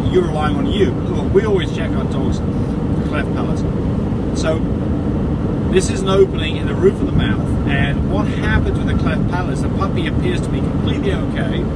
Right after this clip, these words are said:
but you will find that puppy cannot suckle. And the reason it can't suckle is there's an opening between its nasal passages and the roof of its mouth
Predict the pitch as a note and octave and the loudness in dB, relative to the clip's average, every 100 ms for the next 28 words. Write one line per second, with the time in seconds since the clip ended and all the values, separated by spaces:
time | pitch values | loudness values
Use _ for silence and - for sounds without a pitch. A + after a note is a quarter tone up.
0 | - - - - - - - - - - | -2 0 0 -2 -2 0 0 0 0 0
1 | - - - F#3+ G#3+ - - D#3 D3+ - | 0 0 0 0 0 0 -2 -2 -2 0
2 | - - - - - - - - - - | -2 -2 -2 -2 -2 -2 0 0 0 0
3 | - - - - - - - - - - | 0 0 0 0 -2 0 0 0 0 0
4 | - F#3+ - G#3+ - - - - - - | 2 2 2 -2 -2 -2 0 0 0 0
5 | - - - - - G3 G#3 - - - | 0 -2 0 0 0 0 0 0 0 0
6 | - - - - - - - - - G3 | 0 -2 0 0 2 0 0 0 0 0
7 | G#3+ - - - G3+ - - - - - | 0 -2 0 0 0 0 0 0 -2 -2
8 | - - - - D3+ - G3 F#3+ - - | 0 0 0 0 0 4 4 4 -2 -2
9 | - E3 - - | -2 0 0 0